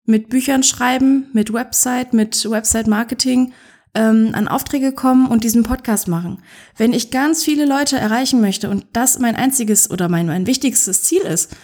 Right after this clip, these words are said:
dann würde ich einen YouTube-Kanal haben, den ich regelmäßig bespiele, denn da kann man sehr schnell sehr viele Leute erreichen. Allein jetzt von der Quote YouTube-Videos versus Podcast oder YouTube-Videos versus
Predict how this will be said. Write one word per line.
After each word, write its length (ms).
dann 220
würde 180
ich 220
einen 140
YouTube-Kanal 680
haben, 320
den 160
ich 140
regelmäßig 500
bespiele, 560
denn 140
da 220
kann 260
man 160
sehr 240
schnell 300
sehr 180
viele 280
Leute 500
erreichen. 800
Allein 360
jetzt 380
von 180
der 100
Quote 640
YouTube-Videos 1120
versus 340
Podcast 560
oder 160
YouTube-Videos 840
versus 480